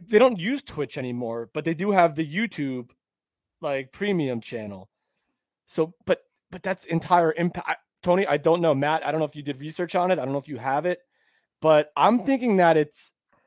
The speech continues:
maybe for before the Impact, maybe it'll be defended on there, but I don't even know if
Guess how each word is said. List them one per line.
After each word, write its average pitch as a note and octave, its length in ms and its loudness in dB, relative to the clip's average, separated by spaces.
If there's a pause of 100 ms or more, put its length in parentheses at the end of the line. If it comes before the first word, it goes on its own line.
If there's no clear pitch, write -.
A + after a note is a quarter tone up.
(260)
maybe F3+ 400 -2
for D3+ 600 0 (420)
before D#3+ 500 0
the A3 140 -2
Impact, A#3 540 -4 (120)
maybe D#3+ 200 -6
it'll E3 140 -2
be D#3 140 -10
defended D#3+ 400 -6
on A#2+ 160 -4
there, F#3+ 260 -2
but D#3+ 140 -4
I D3 80 -2
don't G#3 100 0
even E3 180 -4
know D3+ 140 0
if C3+ 140 -10